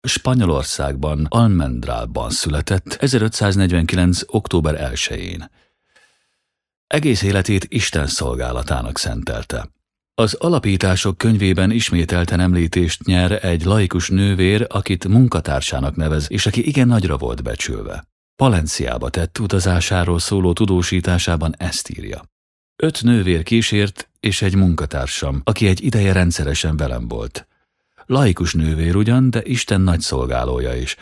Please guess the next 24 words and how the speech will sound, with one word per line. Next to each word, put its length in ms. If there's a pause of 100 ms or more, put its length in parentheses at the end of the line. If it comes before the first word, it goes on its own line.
(200)
olyan 220
értelmes, 720
hogy 160
sokkal 360
jobban 280
segítségemre 800
tud 160
lenni, 280
mint 340
némely 460
karnővér.” 840 (140)
A 100
hűséges 520
kísérő, 580
akiről 480
Teréz 420
nagy 220
szavakkal 540
nyilatkozott, 800
Szent 380
Bertalanról 680
nevezett 760
Anna 360
volt. 460